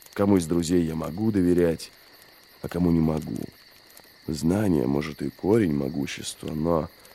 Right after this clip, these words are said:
чем больше я узнавал, тем больше у меня оказывалось проблем. Он снова пососал свою трубку, но она уже прогорела. Логин выколотил пепел на землю.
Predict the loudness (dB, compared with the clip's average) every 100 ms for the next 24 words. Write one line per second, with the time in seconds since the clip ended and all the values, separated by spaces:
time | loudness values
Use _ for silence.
0 | -14 -6 0 2 2 2 2 2 0 0
1 | 2 2 0 0 0 4 4 2 -4 -8
2 | -6 -2 2 2 0 -2 -2 -2 -4 -6
3 | -6 -4 -4 -6 -6 -8 -6 -4 -2 -2
4 | -6 -16 -20 -20 -20 -8 0 0 0 2
5 | 4 4 0 -2 2 2 4 0 0 -2
6 | -2 0 2 4 4 0 -2 -4 -4 0
7 | 0 0 -2 -6 -12 -20 -12 0 2 2
8 | 2 0 2 0 0 -2 -2 -2 0 0
9 | -2 -4 -6 -8 -12